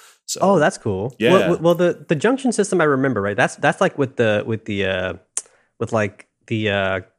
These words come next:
Speaker 2: oh, what do they call, like, your summons? Like, you, you are,
Speaker 1: Mm-hmm.
Speaker 2: are you basically, like, um, somehow upgrading them along the way, or they become some sort of, like, secondary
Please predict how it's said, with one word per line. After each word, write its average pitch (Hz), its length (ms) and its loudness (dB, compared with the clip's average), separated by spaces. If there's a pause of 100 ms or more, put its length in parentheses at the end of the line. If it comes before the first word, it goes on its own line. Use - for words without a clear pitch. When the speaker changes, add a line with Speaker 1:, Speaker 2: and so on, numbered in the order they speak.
(120)
Speaker 2:
oh, - 200 -8
what 131 100 -2
do 131 40 -2
they 127 80 0
call, 120 180 0
like, 104 140 -2
your 110 100 -2
summons? 120 640 -4
Like, 117 80 -4
you, 120 160 -4
you 127 180 -4
are, 120 120 0
Speaker 1:
Mm-hmm. 120 120 -2
Speaker 2:
are 117 60 2
you 120 120 -2
basically, 117 440 -2
like, 101 360 -6 (540)
um, 92 560 -4 (640)
somehow 104 1000 -2 (680)
upgrading 120 460 -2
them 113 160 -2
along 110 280 -2
the 107 100 -6
way, 117 180 0
or 117 80 -2
they 123 120 -2
become 127 300 -4
some 120 180 -4
sort 117 220 -4
of, 101 80 -10
like, 107 160 -6
secondary 107 1040 -4